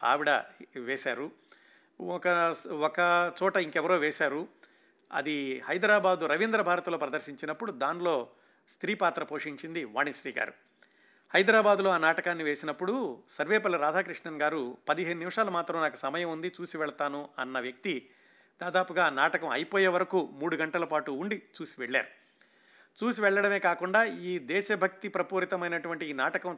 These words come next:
చాలా ఉద్వేగభరితంగా, ఉత్తేజభరితంగా, చాలా స్ఫూర్తిదాయకంగా ఉంది.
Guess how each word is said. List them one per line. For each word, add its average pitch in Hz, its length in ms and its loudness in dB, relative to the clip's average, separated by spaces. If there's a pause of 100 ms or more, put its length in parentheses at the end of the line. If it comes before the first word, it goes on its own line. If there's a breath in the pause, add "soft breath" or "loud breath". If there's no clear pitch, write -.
చాలా 160 180 0
ఉద్వేగభరితంగా, 170 960 -2
ఉత్తేజభరితంగా, 156 960 -2 (680 soft breath)
చాలా 151 120 2
స్ఫూర్తిదాయకంగా 175 800 0
ఉంది. 143 520 -4